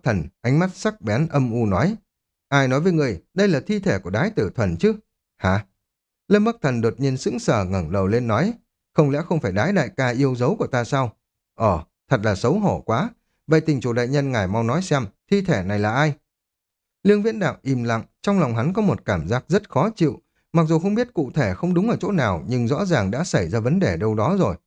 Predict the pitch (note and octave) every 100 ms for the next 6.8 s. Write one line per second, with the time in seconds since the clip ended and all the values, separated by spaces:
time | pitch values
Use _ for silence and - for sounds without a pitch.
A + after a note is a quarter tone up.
0 | _ _ _ _ _ _ _ _ - B2+
1 | A#2 G#2 G2+ A#2+ C#3 G#2 _ - C3 C3
2 | C3 B2+ B2 F3+ D3 G2 _ _ G#3+ A#3
3 | E3 D3 G#3+ B2+ F#2+ D3+ G3+ C3 C3+ A#2+
4 | E2+ B2+ A#2+ C#3+ C3+ - _ - D#3+ G#3+
5 | G#3 D3+ A#3 A#3+ D3+ - D#3+ G#3 F3 -
6 | D#3 A#3 D3+ A2+ F#3 F#3 A2+